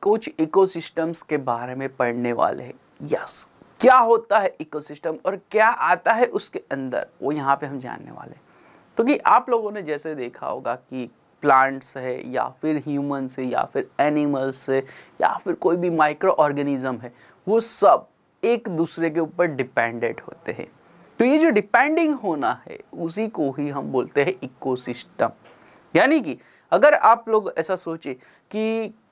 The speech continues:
पूरी हमारी जो भी, अ, हमारा जो अर्थ है, अर्थ के ऊपर से अगर कोई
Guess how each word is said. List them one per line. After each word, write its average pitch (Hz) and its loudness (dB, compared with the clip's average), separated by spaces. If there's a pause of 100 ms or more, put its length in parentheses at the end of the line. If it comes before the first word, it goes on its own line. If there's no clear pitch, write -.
(460)
पूरी 254 2 (960)
हमारी 180 4
जो 175 -2
भी, 196 -2
अ, - 2
हमारा 175 4
जो 208 0
अर्थ 202 2
है, 135 -8 (120)
अर्थ - -4
के - -4
ऊपर - -6
से - -10
अगर 185 -2
कोई 233 0